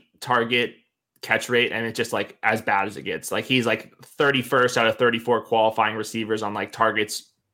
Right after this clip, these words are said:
beyond fifteen yards. He was just, he had no chance, and he had a couple big games just 'cause he's so explosive, but, um, I, I, I'm pretty confident they're not just gonna use him as a deep threat either. I think in this first year, unless they sign some big free agent, he's gonna be used as, like, that typical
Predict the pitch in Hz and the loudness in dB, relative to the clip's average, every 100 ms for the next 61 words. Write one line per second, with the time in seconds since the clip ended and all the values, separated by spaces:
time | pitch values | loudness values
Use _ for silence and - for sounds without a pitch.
0 | - 120 110 107 117 117 113 104 107 107 | -2 2 2 2 0 0 -4 2 2 2
1 | 131 120 120 - - 156 131 127 - 113 | 2 2 0 0 0 2 4 2 2 0
2 | 110 110 104 98 - - - 175 170 151 | 0 -2 -6 -8 -16 -16 -2 2 4 4
3 | 151 131 139 120 123 127 123 - 120 117 | 2 4 2 4 2 2 0 2 0 2
4 | 117 113 113 - 110 110 117 117 117 110 | 4 4 2 0 0 2 2 2 2 2
5 | 95 - _ _ 107 104 - 123 127 127 | 0 -2 _ _ -2 0 2 4 4 4
6 | 139 139 139 - 165 160 127 131 139 127 | 2 2 -2 -2 0 2 2 2 4 4
7 | 120 117 123 123 123 117 120 110 117 113 | 2 4 2 0 -2 -2 0 0 0 2
8 | 113 104 - 110 - 117 104 - _ 123 | 0 -2 -6 -6 0 2 0 -4 _ 0
9 | 117 135 127 127 117 110 - - 123 117 | 2 4 2 2 0 -2 -2 0 0 2
10 | 120 117 120 127 123 120 110 107 104 104 | 2 2 2 0 2 2 2 0 0 0
11 | 101 110 104 104 92 - - _ 131 123 | 0 -2 0 0 -4 -6 -20 _ 2 4
12 | 139 123 120 123 113 110 - 98 - 98 | 4 4 4 4 2 2 2 0 2 0
13 | 113 - | 2 0